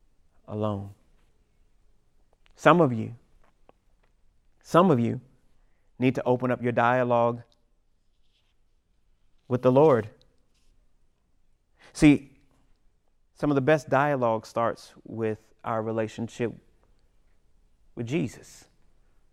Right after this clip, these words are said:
Elijah had been working and moving and working and moving, and it was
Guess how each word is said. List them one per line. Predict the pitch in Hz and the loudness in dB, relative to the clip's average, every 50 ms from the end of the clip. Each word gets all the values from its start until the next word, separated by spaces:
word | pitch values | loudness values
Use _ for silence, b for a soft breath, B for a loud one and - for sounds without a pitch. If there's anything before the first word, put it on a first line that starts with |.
| _ _ _ _ _ _ _ _ _ _ _ _ _ _ _ _ _ _ _ _ _ _ _ - | _ _ _ _ _ _ _ _ _ _ _ _ _ _ _ _ _ _ _ _ _ _ _ -6
Elijah | 139 139 135 143 156 170 170 160 135 139 139 131 131 | -4 0 2 4 4 4 2 0 -2 -2 -2 -2 -2
had | 131 143 135 127 | -2 -4 -6 -4
been | 123 127 123 120 | -4 -4 -4 -2
working | 120 143 156 170 160 - 139 123 113 110 | -2 -2 -2 -2 -4 -6 -6 -6 -4 -4
and | 110 110 110 | -6 -4 -4
moving | 120 147 175 185 151 131 113 104 101 | -2 -2 -2 -2 -4 -6 -6 -6 -6
and | 101 107 113 | -8 -6 -2
working | 127 151 190 - - 117 113 | -2 -2 -2 -4 -6 -8 -6
and | 107 104 110 | -6 -6 -4
moving, | 123 165 220 214 151 139 127 120 | -4 -4 -4 -4 -6 -6 -4 -4
and | 117 127 | -4 -4
it | 123 120 | -4 -4
was | 120 120 113 - - | -6 -8 -8 -10 -14